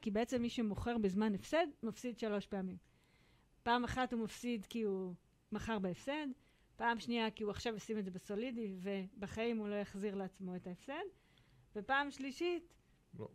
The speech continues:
Speaker 2: הוא לא
Speaker 1: בגלל
Speaker 2: נכנס.
Speaker 1: שאם הוא ייכנס,
Speaker 2: אז הוא כבר פספס
Speaker 1: אז
Speaker 2: חלק
Speaker 1: הוא כבר
Speaker 2: מהעליות.
Speaker 1: פספס את העלייה.
Speaker 2: כן, זה ממש כך, זה חוזר על עצמו משבר אחרי משבר, ושוב, ככל שבן אדם, היכולת שלו לנשום ולהיות סבלן לאורך שנים,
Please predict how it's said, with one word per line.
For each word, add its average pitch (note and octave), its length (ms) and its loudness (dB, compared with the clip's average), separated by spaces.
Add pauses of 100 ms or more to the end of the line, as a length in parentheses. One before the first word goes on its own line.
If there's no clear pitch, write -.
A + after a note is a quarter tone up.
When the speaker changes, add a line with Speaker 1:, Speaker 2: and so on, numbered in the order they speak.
Speaker 2:
הוא - 100 -8
לא - 60 -2
Speaker 1:
בגלל A#3+ 200 4
Speaker 2:
נכנס. A#3+ 100 2
Speaker 1:
שאם C#4+ 140 2
הוא D#4 100 0
ייכנס, A3+ 640 0 (340)
Speaker 2:
אז A2 80 -12
הוא A#2 80 -2
כבר A2+ 140 -2
פספס - 260 -4
Speaker 1:
אז D3+ 120 0
Speaker 2:
חלק - 140 4
Speaker 1:
הוא G#3 60 -2
כבר F#3 100 -2
Speaker 2:
מהעליות. G#3+ 360 -2
Speaker 1:
פספס G#3 320 -10
את - 60 -8
העלייה. F#3 360 -4
Speaker 2:
כן, B2 100 -2 (260)
זה A#2 80 -4
ממש B2 280 -4
כך, A#2 220 -2
זה A2 420 2
חוזר B2+ 380 -2
על D3 80 2
עצמו C3 280 -2 (400)
משבר C3 400 2
אחרי B2 240 -6
משבר, C3+ 600 0 (100)
ושוב, A2 920 -2
ככל C3 220 -4
שבן B2 260 -2
אדם, B2+ 300 -2 (1080)
היכולת C#3+ 300 0
שלו B2+ 200 2
לנשום B2 580 6
ולהיות A2+ 1200 2
סבלן B2 460 0
לאורך A#2 300 -2
שנים, D3+ 460 -2